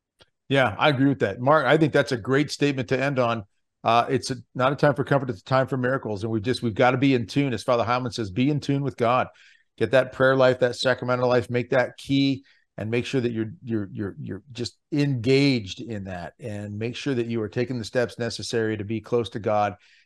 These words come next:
and care for your loved ones and round them up, get them together, let them know you love them, and just spend that time with them in getting ready for,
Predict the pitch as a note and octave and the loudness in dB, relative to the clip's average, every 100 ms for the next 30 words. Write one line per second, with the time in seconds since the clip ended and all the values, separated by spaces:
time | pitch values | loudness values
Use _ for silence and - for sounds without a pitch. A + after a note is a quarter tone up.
0 | _ G#2 F#2+ G2+ - C#3 C3+ - B2 A#2 | _ -12 -10 -12 -4 0 2 2 0 2
1 | A2 G#2+ G#2+ G#2+ G#2 G#2+ A#2 - A#2+ G#2 | 0 -2 -6 -8 -10 -14 -16 -18 -18 -18
2 | - _ - G#2+ A#2+ C#3+ F3+ E3 D3+ D3+ | -20 _ -14 -2 2 4 6 4 6 4
3 | C#3+ - C3+ C3+ D3+ C3+ A#2+ B2+ A#2+ A2 | 4 0 -4 -2 -2 0 2 4 4 2
4 | B2+ C3 B2+ B2 A#2+ A2 A2 A2 G#2+ G#2+ | 2 2 0 2 2 2 0 0 -4 -6
5 | G2+ G2+ G#2+ - - A2+ A#2 G#2+ - G#2+ | -8 -8 -8 -6 -4 -2 -2 -4 -6 -6
6 | G#2+ G2+ G2+ G2 _ _ _ _ A2+ G#2+ | -6 -8 -10 -12 _ _ _ _ -8 -4
7 | G#2 A2+ G#2+ G#2+ G#2+ G2+ A#2 A2 - A#2+ | 0 0 0 -8 -6 0 0 0 -4 -2
8 | A2+ G#2 | 0 -2